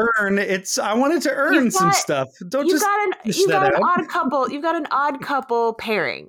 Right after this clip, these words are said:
Speaker 2: is what I'm saying. I'm not saying that they're exactly a one-to-one of Spock and Kirk. Absolutely not. Um, but you've got the sort of cocky-eyed leader, and then you've got the more rule-following. But the fun thing, the fun twist about it is that Boimler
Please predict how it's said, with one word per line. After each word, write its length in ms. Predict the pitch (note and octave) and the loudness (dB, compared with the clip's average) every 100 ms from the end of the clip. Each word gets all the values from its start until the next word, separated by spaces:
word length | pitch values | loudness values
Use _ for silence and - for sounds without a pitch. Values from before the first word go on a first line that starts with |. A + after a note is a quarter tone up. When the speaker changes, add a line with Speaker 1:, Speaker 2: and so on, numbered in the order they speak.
| - | -4
Speaker 2:
is 160 | A3 | -2
what 140 | G#3+ G#3+ | 0 0
I'm 120 | G3+ | -2
saying. 260 | G3+ E3+ C#3 | -2 -4 -2
I'm 100 | G#3 | -4
not 160 | A3 | -4
saying 200 | D#4 C#4 | -4 -4
that 140 | B3 A3+ | -4 0
they're 160 | A3 | 2
exactly 600 | G#3 G3 F#3+ F#3+ G3 G3 | 2 -2 -2 -4 -2 0
a 100 | F#3 | 0
one-to-one 840 | F3 E3+ E3 F3 E3+ D#3+ D3+ D3+ D3+ | 0 0 -2 -2 -4 -2 -2 -2 -4
of 280 | - D#3+ - | -6 -8 -4
Spock 220 | D3+ C#3+ | -4 -4
and 160 | D3+ D3+ | -10 -12
Kirk. 320 | C#3 C3+ C#3 - | -10 -10 -10 -6
Absolutely 600 | E3 - F3+ E3+ - C#3+ | -6 -6 -8 -8 -8 -8
not. 260 | C3 C3+ - - - - - | -8 -8 -12 -20 -20 -12 -4
Um, 360 | E3 D#3 C3+ - - | -2 -2 -6 -12 -8
but 100 | F#3+ | -6
you've 200 | G#3+ F#3+ | -8 -4
got 280 | C#4 D#4 - | -4 -4 -6
the 80 | |
sort 280 | C#4 A3+ G#3+ | -4 -2 -2
of 180 | G#3+ G#3+ | -2 -6
cocky-eyed 880 | - F3+ F3+ G#3 G3+ F3+ E3 E3+ E3+ | -6 -4 -4 -4 -2 0 0 0 -2
leader, 680 | A3 E4+ C4 D3 D#3 F#3+ B3+ - - - _ | -2 0 0 0 0 -2 -4 -14 -20 -20 _
and 220 | G3+ G#3 | -4 -2
then 160 | G#3+ G#3+ | 0 0
you've 160 | G#3 G3+ | -2 -2
got 200 | G#3 - | -4 -4
the 80 | |
more 220 | G#3 G3 F#3 | -4 -2 -2
rule-following. 1300 | F3 F#3+ G3+ G3+ - F#3 F3+ F#3 F3+ F3 F3 F3 F#3 - _ _ _ _ | 0 2 0 -2 -2 0 2 0 0 -4 -4 -8 -10 -16 _ _ _ _
But 200 | F#3+ - - | -4 -4 -14
the 180 | A3+ B3+ | -4 -4
fun 340 | - A#3+ B3 | -2 -2 -2
thing, 320 | A#3+ A#3+ A3 F#3+ | -2 -4 -4 -8
the 80 | |
fun 220 | G3+ A3 G#3+ | -6 -4 -2
twist 260 | E4+ E4 | -4 -2
about 180 | A3 F#3 | -2 -2
it 120 | - | -2
is 60 | G3 | -4
that 160 | G3 F#3+ | -4 -2
Boimler 420 | A3 A3+ G3+ | 0 0 -2